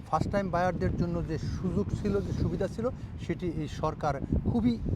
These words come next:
টেকনিকের মাধ্যমে সেটাকে এখন, আহ, উঠিয়ে নেওয়া হচ্ছে। অর্থাৎ ফার্স্ট টাইম বায়ারদের জন্য আগে ছিল সাড়ে চারশো হাজার পাউন্ড পর্যন্ত তাদের কোনো স্ট্যাম্প ডিউটি দিতে হতো না,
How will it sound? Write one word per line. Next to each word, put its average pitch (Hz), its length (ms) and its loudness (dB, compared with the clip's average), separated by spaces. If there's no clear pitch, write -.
টেকনিকের 220 420 4
মাধ্যমে 185 400 2
সেটাকে 165 400 2
এখন, 143 400 2
আহ, 131 600 2
উঠিয়ে 185 220 0
নেওয়া 185 160 2
হচ্ছে। 165 200 -2
অর্থাৎ 165 340 2
ফার্স্ট - 220 6
টাইম 202 140 6
বায়ারদের 175 320 4
জন্য 160 180 4
আগে 147 220 4
ছিল - 180 6
সাড়ে 147 320 2
চারশো 147 360 -2
হাজার 147 260 -2
পাউন্ড 185 260 2
পর্যন্ত 208 300 -2
তাদের 165 280 -2
কোনো 147 220 -4
স্ট্যাম্প 170 340 0
ডিউটি 156 220 -4
দিতে 139 220 -6
হতো 135 200 -2
না, 120 120 -4